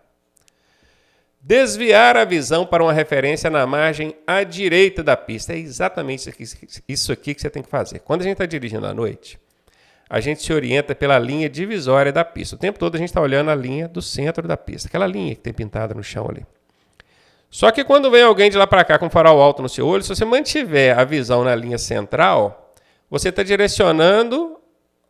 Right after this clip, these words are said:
os seus olhos pro farol do cara.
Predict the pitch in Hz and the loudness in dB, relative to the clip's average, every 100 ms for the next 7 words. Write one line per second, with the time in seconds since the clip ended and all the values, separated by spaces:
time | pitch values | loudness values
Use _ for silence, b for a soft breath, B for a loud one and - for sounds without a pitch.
0 | _ _ 156 - 147 131 139 175 196 - | _ _ -10 -2 -2 4 4 2 -2 -10
1 | 247 294 320 285 180 359 349 339 131 135 | -8 -2 2 2 4 4 2 -2 2 2
2 | 131 - | 0 -10